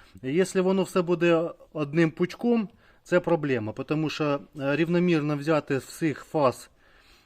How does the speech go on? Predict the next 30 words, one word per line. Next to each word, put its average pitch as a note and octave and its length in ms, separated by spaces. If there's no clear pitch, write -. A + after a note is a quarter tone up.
на C#3+ 280
використання D#3 960
двісті D3 360
двадцять F#3 480
ми D3+ 120
не D#3 120
можемо, F3 380
буде D#3 220
перекос D#3 440
по - 140
фазам F3 460
і A#2+ 100
буде C#3 280
проблема C3 460
з A2 40
генератором. G#2+ 600
Тобто, A#2+ 220
де-то E3+ 240
що-то C#3+ 260
перегорить. A2+ 600
Е, C3 240
коли G#3+ 220
ми G3 120
маємо E3 420
такий E3 320
варіант, G3+ 440
е, B2+ 160
потрібно E3+ 440
нам C#3+ 260
заживити C#3+ 840